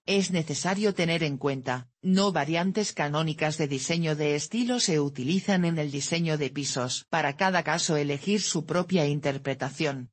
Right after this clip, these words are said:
tomando como base solo la idea de estilo. Métodos mixtos de diseño son bienvenidos, cuando en una habitación se pueden encontrar características de dos o tres direcciones a la vez. Lo principal es que no creen un abigarramiento y se combinen armoniosamente entre sí.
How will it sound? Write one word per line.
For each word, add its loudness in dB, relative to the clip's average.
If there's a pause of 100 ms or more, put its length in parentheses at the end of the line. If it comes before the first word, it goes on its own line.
(120)
tomando 4
como 2
base 0
solo 2
la 0
idea 2
de 2
estilo. -4
Métodos 2
mixtos 0
de 2
diseño 0
son 2
bienvenidos, -2 (140)
cuando 2
en -2
una 0
habitación 0
se 0
pueden 2
encontrar 0
características -2
de 0
dos 2
o 0
tres 0
direcciones 0
a 2
la 0
vez. -10
Lo 2
principal 0
es 0
que -2
no -2
creen 2
un 4
abigarramiento 0
y 4
se 0
combinen 2
armoniosamente 0
entre -2
sí. -2